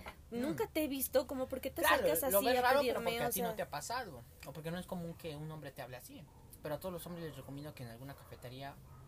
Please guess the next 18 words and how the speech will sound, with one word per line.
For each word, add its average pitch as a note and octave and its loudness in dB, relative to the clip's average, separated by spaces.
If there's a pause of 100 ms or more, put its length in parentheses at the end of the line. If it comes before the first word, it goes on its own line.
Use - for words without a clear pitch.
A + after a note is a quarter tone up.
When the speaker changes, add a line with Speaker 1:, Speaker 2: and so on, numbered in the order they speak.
(400)
Speaker 1:
o C#3 -8
en B2+ -6
algún D3+ -8 (240)
lugar D3 -6
en C#3+ -8
donde A2+ -12
no A#2 -8
es C#3 -8
común C#3 -6
hablarle A2+ -12
a - -12
una C3+ -10
mujer, C#3 -10
le G#2+ -12
hablen A#2 -10
a C3 -8
una D3 -10
mujer, D3 -10